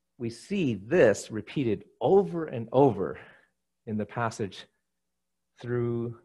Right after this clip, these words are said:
the, the Last Supper, that Jesus had with his disciples. And it is this idea that in order for us to have a relationship with God, we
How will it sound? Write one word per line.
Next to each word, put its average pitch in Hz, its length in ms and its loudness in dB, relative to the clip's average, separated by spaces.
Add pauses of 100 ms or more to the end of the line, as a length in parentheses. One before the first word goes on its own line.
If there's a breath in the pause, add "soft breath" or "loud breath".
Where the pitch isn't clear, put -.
the, 98 340 -6 (380 loud breath)
the 95 80 -10
Last 101 380 -8
Supper, - 420 -10 (200)
that 82 160 -14
Jesus 98 320 -12
had 85 220 -14
with 87 120 -18
his 92 180 -16
disciples. 127 640 -10 (340 loud breath)
And 113 160 -2
it 107 100 -4
is 101 180 -8
this 135 240 -4
idea 104 420 -4
that - 280 -8 (340 soft breath)
in 104 140 -4 (100)
order 175 420 2
for - 340 -12
us 98 540 -6 (520)
to 127 60 -14
have 110 840 0 (160)
a 107 120 -6
relationship 110 840 -8
with 117 260 -14
God, 80 460 -12 (580)
we 120 500 -6